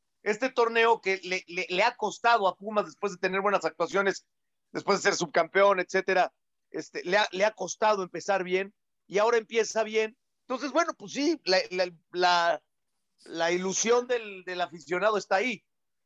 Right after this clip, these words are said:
Después, yo lo que veo más sobresaliente en, en, en Pumas,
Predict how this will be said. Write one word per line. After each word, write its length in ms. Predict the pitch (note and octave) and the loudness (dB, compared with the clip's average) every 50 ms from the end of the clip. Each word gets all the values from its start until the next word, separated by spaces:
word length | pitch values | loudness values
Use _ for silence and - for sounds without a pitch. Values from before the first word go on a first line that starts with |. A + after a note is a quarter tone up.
| _ - D3+ - - - - | _ -20 -20 -18 -14 -14 -4
Después, 760 | F3 F3+ G#3+ G#3+ G#3 - _ - C4+ D4+ D#4+ D4+ - - - - | 0 2 2 2 0 -4 _ 0 2 4 4 4 0 -6 -20 -18
yo 280 | F3+ D3+ G#3+ C4+ D#4 | -8 0 4 4 6
lo 140 | E4+ E4+ E4 | 6 4 4
que 160 | - G#3+ G#3 | 4 2 4
veo 240 | G#3 G#3+ A3+ A#3 A3+ | 4 6 6 4 4
más 260 | A3+ G#3+ G#3+ G#3 - | 4 2 2 2 2
sobresaliente 960 | - A3+ G3+ F#3 E3 D3+ - - D3+ D3 D3+ D3+ E3 F3+ F3+ F3 D#3+ - D#3+ | -2 -4 -4 -2 -4 -6 -6 -6 -6 -6 -4 -4 -2 -2 -2 -2 -2 -2 -2
en, 140 | D3+ C#3+ D3 - | -2 -2 -4 -8
en, 240 | C#3+ C#3 C3+ C3+ C3+ C3+ | -10 -8 -8 -8 -6 -6
en 260 | C#3 C3 C3+ C3+ C3 - _ | -4 -4 -4 -4 -6 -6 _
Pumas, 580 | - F#3+ F#3+ F#3 E3 D3+ D3 - - - - | 4 6 6 8 8 8 6 6 2 -6 -14